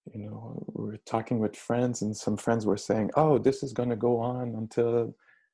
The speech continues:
you know, next September." Others were saying, "No, next, uh, December." Others, "No, in a couple of months we'll be fine." And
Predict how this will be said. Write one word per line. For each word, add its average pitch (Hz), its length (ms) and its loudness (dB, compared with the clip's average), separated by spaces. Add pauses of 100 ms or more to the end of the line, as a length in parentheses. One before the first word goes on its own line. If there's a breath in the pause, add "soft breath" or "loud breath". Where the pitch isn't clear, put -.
(140)
you 107 100 0
know, 107 240 -4
next 113 360 0
September." 110 680 0
Others 113 260 0
were 113 80 -2
saying, 110 360 -2
"No, 170 240 2
next, - 580 -6
uh, 120 80 -2
December." 120 760 2
Others, 120 360 0
"No, 180 280 0
in 135 80 -2
a 139 60 -6
couple 143 260 0
of 123 80 0
months 131 300 0
we'll 123 80 4
be 117 100 2
fine." 131 480 -6 (960 loud breath)
And 110 520 -2